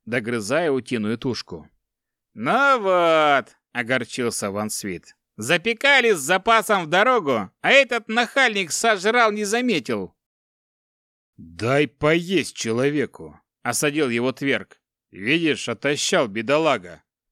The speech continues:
Что ты все ноешь, как больной зуб? Дичи кругом полно! Надо поспать пару часов, а перед рассветом снова в дорогу!" Дождьбор согласно кивнул,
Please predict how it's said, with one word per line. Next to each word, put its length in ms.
Что 300
ты 180
все 300
ноешь, 400
как 200
больной 400
зуб? 380
Дичи 540
кругом 480
полно! 640
Надо 340
поспать 720
пару 300
часов, 640
а 140
перед 300
рассветом 600
снова 380
в 60
дорогу!" 640
Дождьбор 680
согласно 540
кивнул, 640